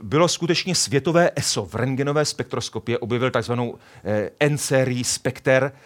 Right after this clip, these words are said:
rentgenových spekter, byl za to navržen na Nobelovu cenu. Eh, vynikající fyzik, mimochodem dobrý kamarád Jaroslava Hejrovského, se kterým mylně objevili rénium.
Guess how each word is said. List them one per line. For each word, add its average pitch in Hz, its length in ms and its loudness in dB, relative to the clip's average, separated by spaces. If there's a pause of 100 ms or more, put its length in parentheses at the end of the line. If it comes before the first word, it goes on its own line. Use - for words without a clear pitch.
(180)
rentgenových 131 520 -2
spekter, 123 360 -2
byl 120 140 0
za 123 80 0
to 127 100 -6
navržen 127 360 0
na 123 80 0
Nobelovu 127 400 -2
cenu. 123 400 -4 (440)
Eh, 104 300 0
vynikající 170 760 0
fyzik, 147 440 -2 (220)
mimochodem 139 400 0
dobrý 135 260 0
kamarád 143 420 4
Jaroslava 139 480 2
Hejrovského, 135 580 0
se 127 160 -4
kterým 135 340 0
mylně 139 420 2
objevili 131 460 2
rénium. 127 640 2